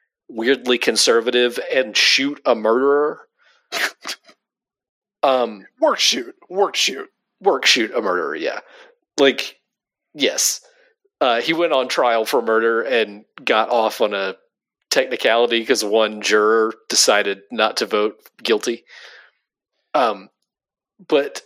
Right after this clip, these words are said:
Speaker 1: Greg Turkington, if you go look at Greg's Twitter, he only tweets in character as, like, this sort of movie-obsessed weirdo.
Speaker 2: Mm-hmm.
Speaker 1: And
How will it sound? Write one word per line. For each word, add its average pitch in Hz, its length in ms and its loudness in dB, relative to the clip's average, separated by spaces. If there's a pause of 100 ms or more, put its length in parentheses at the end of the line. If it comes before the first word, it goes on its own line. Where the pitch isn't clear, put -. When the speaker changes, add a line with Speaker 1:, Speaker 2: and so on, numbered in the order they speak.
(180)
Speaker 1:
Greg 139 720 0 (160)
Turkington, 104 760 -4 (280)
if - 160 0
you 214 60 -4
go 302 180 2
look 170 240 -2
at 139 140 -2
Greg's 123 400 0
Twitter, 143 560 0 (540)
he - 360 -6 (200)
only 160 440 2
tweets 123 340 -2
in 98 120 -2
character - 600 -8 (1400)
as, 135 240 2
like, 120 380 0
this 127 200 4
sort 127 340 2
of - 360 -4 (100)
movie-obsessed 135 920 2
weirdo. 104 680 -4 (760)
Speaker 2:
Mm-hmm. - 300 0 (580)
Speaker 1:
And 117 600 0